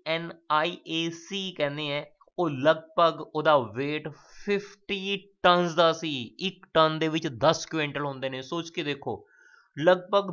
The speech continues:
ਦੋ ਰੂਮ ਦੇ ਵਿੱਚ ਉਹਨੂੰ ਐਸਟੈਬਲਿਸ਼ ਕੀਤਾ ਗਿਆ। ਉੱਨੀ ਸੌ ਛਿਆਲੀ ਦੀ ਗੱਲ ਹੈ ਇਹ। ਤਾਂ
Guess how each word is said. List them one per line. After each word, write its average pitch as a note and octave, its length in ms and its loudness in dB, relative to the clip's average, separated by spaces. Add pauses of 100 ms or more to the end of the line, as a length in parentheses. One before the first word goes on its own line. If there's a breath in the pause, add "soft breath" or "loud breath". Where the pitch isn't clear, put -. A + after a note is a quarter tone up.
(120)
ਦੋ F#3+ 440 8
ਰੂਮ E3+ 440 2
ਦੇ E3+ 140 2
ਵਿੱਚ D#3+ 260 -4
ਉਹਨੂੰ D#3+ 260 -4
ਐਸਟੈਬਲਿਸ਼ D3+ 440 -2
ਕੀਤਾ C#3+ 280 0
ਗਿਆ। D3+ 140 4
ਉੱਨੀ C#3+ 300 -6
ਸੌ D#3 220 -8
ਛਿਆਲੀ C#3 560 2
ਦੀ C#3+ 300 -4
ਗੱਲ B2+ 240 2
ਹੈ C#3 200 4 (120)
ਇਹ। B2+ 420 -4 (540)
ਤਾਂ F3 160 6